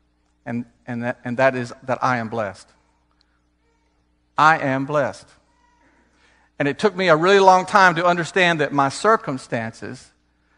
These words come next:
don't really have any say about it. And it's only been since I have understood that,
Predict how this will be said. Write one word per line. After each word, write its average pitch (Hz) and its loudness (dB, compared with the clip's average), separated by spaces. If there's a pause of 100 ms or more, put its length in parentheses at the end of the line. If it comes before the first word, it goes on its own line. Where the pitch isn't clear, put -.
(160)
don't 127 -4
really 143 -2
have 143 2
any 160 -8
say 135 -4
about 101 -10
it. 113 -20 (3250)
And 143 0
it's 139 -4
only 240 6
been 208 2
since 180 -2
I 160 6
have 156 2
understood 165 -6 (300)
that, 127 -6